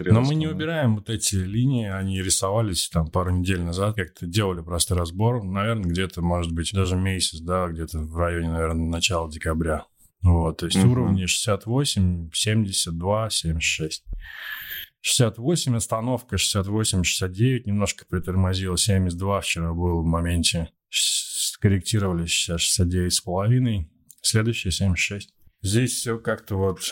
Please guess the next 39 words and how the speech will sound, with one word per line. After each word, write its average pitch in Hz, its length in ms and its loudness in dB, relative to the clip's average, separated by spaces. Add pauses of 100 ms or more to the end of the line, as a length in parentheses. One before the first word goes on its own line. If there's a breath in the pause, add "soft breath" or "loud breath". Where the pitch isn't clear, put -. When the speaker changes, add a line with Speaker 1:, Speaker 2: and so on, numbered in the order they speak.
(240)
Speaker 1:
э, 95 40 4 (440)
Speaker 2:
Мгм. 98 180 4
Speaker 1:
идея 131 240 2
в - 60 -10
том, 165 220 0
что 113 760 0
коррекция 117 520 0
локальная 101 520 -2
может 123 340 0
быть 107 260 -2
ещё. 82 400 0 (280)
Э, 90 600 2
ну, 104 180 4
давай 104 220 0
так, 87 300 -4
то 85 100 -6
есть 82 220 0
есть... 101 480 0 (500 loud breath)
Развивается 104 600 2
Speaker 2:
Ну, 101 180 4
Speaker 1:
по 135 100 2
Speaker 2:
давай, - 20 2
Speaker 1:
волнам. 104 480 2
Speaker 2:
м, 90 340 -8
да, 98 220 4
давай 92 300 -2
волны. 85 480 -6 (160)
Чё - 160 -4
там - 220 -10
у - 40 -10
нас? 104 360 4
Speaker 1:
Развивается 135 300 0
по - 160 -8
волнам, 143 320 2
я 104 160 0
не 113 140 -2
буду 113 240 0
разбирать 98 520 0
там 85 340 0